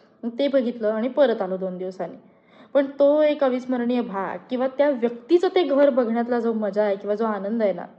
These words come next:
तो मला त्यावेळी मिळाला. तर तुम्हीही मला सांगा की तुमचे असे आयडॉल कोण आहेत आणि तुम्ही कुठल्या आयडॉलच्या या प्रेमापायी किंवा वेडापायी त्याचं घर बघायला कधी गेलेला आहात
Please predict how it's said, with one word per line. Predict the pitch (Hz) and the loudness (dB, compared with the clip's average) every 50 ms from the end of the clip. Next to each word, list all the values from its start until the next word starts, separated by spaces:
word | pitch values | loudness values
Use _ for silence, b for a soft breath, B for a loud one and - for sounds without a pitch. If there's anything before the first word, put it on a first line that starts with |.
| _ _ _ _ - | _ _ _ _ -4
तो | 226 | -2
मला | 220 226 220 220 | -2 0 -2 0
त्यावेळी | 220 214 202 185 180 190 | 0 0 -2 0 -2 -2
मिळाला. | 190 180 - 92 71 - - - - - _ _ _ _ _ _ _ _ _ _ _ _ b b b b b b b b b b b b _ _ _ - | -4 -4 -8 -8 -8 -10 -12 -14 -20 -20 _ _ _ _ _ _ _ _ _ _ _ _ b b b b b b b b b b b b _ _ _ 4
तर | 277 269 269 - | 4 4 2 -4
तुम्हीही | - 262 240 269 311 349 392 | -4 -2 0 0 2 2 2
मला | 370 339 302 285 277 | 4 4 4 2 2
सांगा | 269 - 247 214 208 208 214 202 180 190 | 2 0 -4 -4 -4 -4 -4 -2 -4 -4
की | 196 - 247 | -8 -10 -12
तुमचे | - - 240 208 196 190 - - 302 | -8 -6 -6 -6 -6 -6 0 4 4
असे | 294 269 269 302 | 4 4 4 2
आयडॉल | 285 262 240 220 226 233 247 | 2 2 2 0 2 0 0
कोण | - - 226 226 262 254 | 0 0 -2 -2 -2 -2
आहेत | 208 202 220 247 B B B B B B B | -2 -6 -6 -10 B B B B B B B
आणि | 320 311 262 - - - | -2 -2 -2 -2 -8 -6
तुम्ही | - 247 254 262 320 | -2 0 2 2 2
कुठल्या | 349 - 370 349 - 330 339 330 | 2 2 0 0 4 2 4 4
आयडॉलच्या | 311 294 269 254 254 262 262 254 254 277 262 | 6 4 4 4 4 2 2 0 0 2 2
या | 262 269 247 226 247 | 2 2 2 2 0
प्रेमापायी | 262 262 302 269 254 240 233 233 233 202 185 226 240 | 0 0 0 0 0 0 0 0 0 0 0 -2 -6
किंवा | - 269 262 262 | -2 0 0 0
वेडापायी | 233 233 208 190 214 254 262 - 254 208 202 226 | 0 -2 -2 0 0 -2 0 0 -2 -2 -2 -2
त्याचं | 226 226 220 247 247 214 | -4 -2 -2 -2 -6 -6
घर | - 220 226 233 | -4 -4 -2 -2
बघायला | 226 233 220 202 202 196 202 202 | -2 -2 -2 -2 -2 -2 -4 -2
कधी | 208 240 220 247 | -4 -6 -6 -6
गेलेला | 233 233 226 208 208 208 220 202 | -4 -2 -2 -2 0 -2 -2 -2
आहात | 190 185 165 | -4 -6 -10